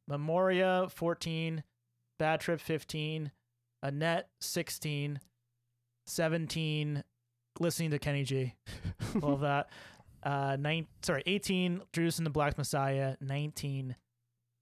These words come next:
Speaker 1: Last Night in Soho, and twenty, Truffle Hunters. Documentary about truffle hunters in Italy.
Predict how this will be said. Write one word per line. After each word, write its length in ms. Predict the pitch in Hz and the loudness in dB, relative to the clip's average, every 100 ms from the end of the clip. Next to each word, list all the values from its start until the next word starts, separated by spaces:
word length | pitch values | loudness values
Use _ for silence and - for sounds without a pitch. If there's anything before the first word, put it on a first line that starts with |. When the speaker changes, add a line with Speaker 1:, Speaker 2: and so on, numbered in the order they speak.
| _ _ _ _ _ _ - | _ _ _ _ _ _ -4
Speaker 1:
Last 320 | 147 139 - | 0 2 0
Night 120 | 143 | -2
in 80 | 135 | -2
Soho, 500 | - 131 123 120 120 - | -2 -2 0 -2 -4 -4
and 280 | 120 117 - | -8 -8 -6
twenty, 520 | - 151 151 147 135 _ _ _ _ _ _ _ _ - | -2 -2 0 -2 -6 _ _ _ _ _ _ _ _ -2
Truffle 240 | 220 175 | 0 2
Hunters. 460 | 139 123 120 - - _ _ _ _ _ _ _ _ _ _ _ _ | 0 -2 -4 -8 -12 _ _ _ _ _ _ _ _ _ _ _ _
Documentary 420 | 156 143 151 139 147 | -2 0 0 0 0
about 320 | 143 139 - - - - | 2 2 -2 -12 -20 -4
truffle 300 | - 160 156 | 0 2 2
hunters 540 | 151 147 151 151 - - _ _ | 2 2 2 2 -4 -12 _ _
in 80 | 156 | 0
Italy. 360 | 170 139 120 | 2 2 -2